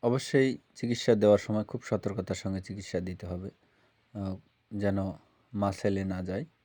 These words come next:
তাহলে ব্লাড আসবে বা খোঁড়াতে পারে, সেদিকে সতর্ক রেখেই চিকিৎসা দিতে হবে।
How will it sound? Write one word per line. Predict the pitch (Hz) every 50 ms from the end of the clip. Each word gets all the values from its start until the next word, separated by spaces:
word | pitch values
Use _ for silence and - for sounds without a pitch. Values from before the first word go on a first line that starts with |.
| _ _ _ _ _ _ _ _ _ _ _ -
তাহলে | - 107 101 101 104 101
ব্লাড | 101 101 104 98 101 98 95
আসবে | 101 95 101 120 123 139 123 135 147 - _ _ -
বা | 107 101 98 95 95 95 87 82 - _ _ _ _ _ _ _ _ _ _ _ _ _ _ _ _ _ _ _ _ _ _ _ _ _ _ _ _ _ _ _ _ _ _ _ _ _ -
খোঁড়াতে | - - 117 113 104 - 104
পারে, | 92 - 95 95 95 107 135 156 - _ _ _ _ _ _ _ _ _ _ _ _ _ _ -
সেদিকে | - 113 104 98 104 95 - 110
সতর্ক | - - - 107 98 - 107 110 -
রেখেই | 104 101 101 92 - 113 123 156 _ _ _ _ _ _ _ _ _ _ _ - 107 98
চিকিৎসা | - 107 101 98 92 - 104
দিতে | 95 95 95 95 - 95
হবে। | 98 117 139 143